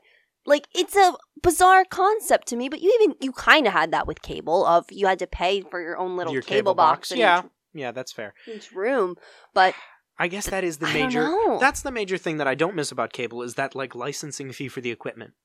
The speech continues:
Speaker 2: Like, every month you gotta pay us to have the cable box sit in your house.
Speaker 1: Well, I mean, we have a little bit of this. We still have to pay for the internet to have the streaming.
Speaker 2: Yeah, yeah. So we're still, it's, ah, God, companies will just find any way to, like, milk money out of you.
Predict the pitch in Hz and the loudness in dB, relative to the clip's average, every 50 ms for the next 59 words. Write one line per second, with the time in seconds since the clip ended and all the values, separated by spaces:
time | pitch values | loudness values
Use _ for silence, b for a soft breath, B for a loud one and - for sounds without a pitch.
0 | _ - 139 131 127 - - - - 147 143 139 143 131 131 131 135 127 127 - | _ -8 -8 -8 -8 -8 -12 -10 -8 -8 -6 -6 -8 -10 -8 -8 -8 -8 -6 -6
1 | 135 127 117 113 - - - 123 - - 131 123 117 117 117 - 123 120 117 117 | -8 -8 -8 -10 -12 -12 -12 -8 -4 -2 -2 -2 -4 -8 -10 -8 -10 -8 -8 -6
2 | 107 113 110 104 - - - - - b b b b b b - - - - - | -6 -6 -6 -6 -8 -14 -16 -16 -16 b b b b b b -8 -8 -8 -8 -8
3 | 110 - 117 104 - 214 214 240 330 392 320 285 311 311 294 294 285 262 233 247 | -10 -10 -4 2 6 8 10 10 10 8 8 6 4 4 2 2 4 6 6 6
4 | 262 247 220 240 302 480 494 - 233 208 190 208 226 277 - - 226 214 - - | 6 6 4 6 6 6 6 6 6 6 6 4 2 0 0 -4 -6 -6 -4 0
5 | - 285 277 277 - - - - 233 240 254 240 - 208 196 190 165 214 254 254 | 2 2 2 2 0 -4 4 6 6 6 6 2 0 0 2 4 6 8 8 8
6 | 233 196 175 165 160 - 185 175 - 208 202 202 185 175 185 - - - 226 247 | 8 8 6 4 2 0 -4 2 4 4 4 4 2 -2 -4 -4 -2 0 0 2
7 | 262 262 208 170 165 165 165 175 - - _ _ _ _ _ - 123 120 117 107 | 2 2 2 0 0 -2 -6 -8 -8 -16 _ _ _ _ _ -12 -10 -8 -6 -6
8 | 107 104 104 110 _ _ _ - 120 110 104 104 101 104 110 - - 117 117 113 | -6 -8 -10 -12 _ _ _ -14 -12 -10 -10 -10 -12 -14 -16 -16 -16 -14 -14 -14
9 | - - 139 127 b b b b b b b b b _ - 185 - - - _ | -12 -12 -12 -12 b b b b b b b b b _ -12 -12 -12 -14 -16 _
10 | _ - - - - - - - 165 143 135 131 - - 180 220 247 277 277 262 | _ -12 -10 -10 -10 -10 -10 -8 -8 -8 -8 -10 -10 -8 -8 -6 -6 -6 -6 -6
11 | 247 220 170 - 175 160 151 165 156 - - 170 165 160 156 - 135 135 143 147 | -8 -8 -8 -8 -8 -8 -6 -8 -6 -2 -2 -2 -2 -4 -6 -10 -10 -10 -8 -6
12 | 147 135 135 131 127 123 120 110 120 123 117 113 _ - 127 135 143 135 117 104 | -6 -6 -6 -6 -8 -10 -12 -12 -12 -14 -14 -14 _ -14 -14 -14 -14 -14 -16 -16
13 | 101 101 98 98 104 101 98 | -16 -18 -18 -18 -20 -20 -20